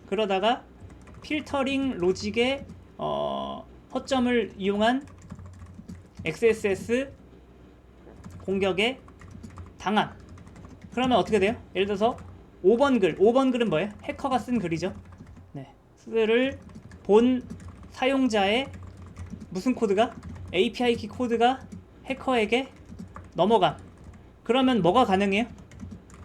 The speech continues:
해커가 피해자들을 사칭할 수 있다, 없다?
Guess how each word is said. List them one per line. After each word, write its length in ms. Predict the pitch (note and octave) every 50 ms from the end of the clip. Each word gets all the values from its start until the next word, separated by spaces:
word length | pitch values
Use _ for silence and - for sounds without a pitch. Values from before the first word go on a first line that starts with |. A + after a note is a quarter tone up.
| - - -
해커가 520 | C4 C4 - C4 A#3 A#3 A3 C4+ D4 - - - - - - - - - - - - - - - - - - - - - - - - - - - - -
피해자들을 800 | - - - D#4 D#4 D4 B3+ C4+ B3+ G#3+ A3 A3 B3 C#4 D4+ E4 - - - - - - - - - - - - - - -
사칭할 640 | - - D4+ D4 - - - - C#4+ C#4 C4 B3+ B3
수 480 | - - - C4 C4+ D4 D4+ D#4+ F4 - - - - - - - - - - - - - - -
있다, 260 | A3+ A#3 - - C4+
없다? 360 | A3 G3+ - A#3+ C4 C4 -